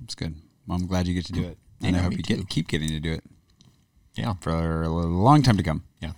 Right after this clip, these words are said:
Speaker 2: So I don't know if I answered your question or not, but
Speaker 1: No, you did. That's good. I mean, it is true. I mean, you've, you've, you're in a much better place than you were even just a couple of years ago. And I mean, pre-covid, I mean, it's been four years pretty much since I
Speaker 2: Yeah.
Speaker 1: flew over to help you out. And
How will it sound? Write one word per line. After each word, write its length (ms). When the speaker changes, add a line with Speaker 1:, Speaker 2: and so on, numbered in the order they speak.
Speaker 2:
So 120
I 60
don't 140
know 100
if 140
I 40
answered 320
your 100
question 380
or 40
not, 240
but 240
Speaker 1:
No, 100
you 120
did. 280
That's 160
good. 240
I 60
mean, 180
it 140
is 160
true. 180
I 40
mean, 120
you've, 280
you've, 300
you're 100
in 80
a 20
much 220
better 160
place 260
than 140
you 80
were 120
even 220
just 160
a 40
couple 160
of 60
years 160
ago. 300
And 380
I 40
mean, 340
pre-covid, 480
I 40
mean, 220
it's 80
been 200
four 280
years 360
pretty 220
much 240
since 180
I 200
Speaker 2:
Yeah. 160
Speaker 1:
flew 260
over 140
to 60
help 220
you 100
out. 180
And 420